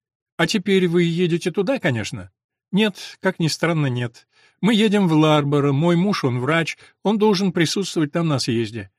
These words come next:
Несомненно, мы могли бы заехать в Лейс, но сейчас неделя выпускных экзаменов,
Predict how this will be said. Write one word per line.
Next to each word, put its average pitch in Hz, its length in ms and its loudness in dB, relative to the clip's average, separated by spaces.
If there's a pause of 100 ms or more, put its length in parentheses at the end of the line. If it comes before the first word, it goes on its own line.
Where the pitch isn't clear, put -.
(300)
Несомненно, 202 580 2
мы 180 160 2
могли 180 380 0
бы 135 160 0
заехать 143 440 0
в 151 60 -4
Лейс, 165 320 2
но 143 160 -4
сейчас 147 400 -2
неделя 156 320 0
выпускных 156 540 -4
экзаменов, 147 640 -4